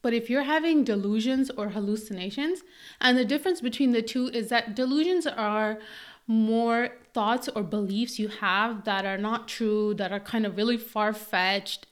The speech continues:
and you really believe them. And hallucination are actually things in your sensory perception. So that means you actually might be seeing things or you might be hearing voices.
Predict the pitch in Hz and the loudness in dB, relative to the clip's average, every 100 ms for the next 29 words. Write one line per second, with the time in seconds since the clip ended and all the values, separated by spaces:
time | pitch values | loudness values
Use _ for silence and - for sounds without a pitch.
0 | - 208 196 196 196 - - - - - | -6 -4 -4 -4 -6 -8 -16 -20 -20 -6
1 | 196 220 220 233 220 214 180 196 165 175 | 2 4 4 4 2 0 -2 -4 -4 -8
2 | 160 - - - _ _ _ _ - 220 | -10 -16 -20 -20 _ _ _ _ -4 -2
3 | 208 233 233 370 403 285 277 302 247 220 | -2 0 2 2 2 0 2 2 0 -2
4 | 214 226 226 226 262 - - - 233 226 | -2 -2 2 2 2 -2 -6 -4 -2 -2
5 | 226 254 254 214 214 220 214 220 - - | 0 2 2 2 0 0 0 -4 -4 2
6 | 233 240 254 240 226 202 214 202 - 175 | 4 2 0 -4 -4 -6 -4 -4 -6 -8
7 | 156 226 226 226 269 240 220 208 214 - | -8 -4 -2 2 4 4 2 0 -4 -4
8 | 220 214 208 196 - 262 294 285 208 208 | -4 -4 -4 -6 -2 0 2 0 -2 -2
9 | 208 - 220 214 208 196 190 185 226 226 | -4 -4 -2 -2 -2 -4 -6 -6 0 2
10 | 226 196 185 196 - 165 - - | 2 0 -2 -4 -6 -14 -14 -18